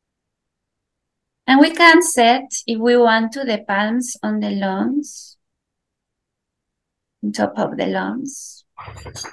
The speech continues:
And just focus or setting the attention on the breath, just this. Through the nostrils, inhale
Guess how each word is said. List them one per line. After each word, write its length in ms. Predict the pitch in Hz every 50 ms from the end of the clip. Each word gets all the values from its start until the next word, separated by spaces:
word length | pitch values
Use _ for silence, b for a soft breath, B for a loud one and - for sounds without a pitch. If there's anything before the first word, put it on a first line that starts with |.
| - - - _ _ _ _ _ _ _ _ _ _ _ _ _ _ _ _ _ _ _ _ _ _ _ _ _ _ _ _ _ _ _ _ _ _ _ _ _ _ _ _ _ _ -
And 760 | 208 214 214 214 214 208 214 214 214 233 254 277 294 302 - _ _ _ _ _ _ -
just 380 | - 339 330 330 - - -
focus 580 | - 262 240 233 233 233 - 277 302 339 - -
or 120 | 233 214
setting 580 | 208 208 - - 240 233 226 240 240 247 254 254
the 220 | - 226 220 214
attention 960 | 208 196 196 - - 226 220 226 226 220 - 233 - - 233 262 285 - - - _ _ _ _ _ _ _ _ _ _ _ _ _ _ _ _ _ _ _ _ _ _ _ _ -
on 140 | 226 208 214
the 120 | 220 220
breath, 420 | 220 240 247 247 240 240 - - _ _ _ _ _ _ _ _ _ _
just 340 | - - 269 277 277 269 -
this. 480 | 285 269 262 - - - - - - _ _ _ _ _ _ _ _ _ _ _ _ _ _ _ _ _ _ _ _ _ _ _ _ _ _ _ _ -
Through 160 | - - 208
the 120 | 208 214
nostrils, 1160 | 214 220 226 233 233 240 240 240 240 - 247 254 254 269 277 294 285 - - - - - - -
inhale 1080 | - 220 226 220 220 220 220 226 233 233 233 233 233 240 240 240 247 254 285 302 302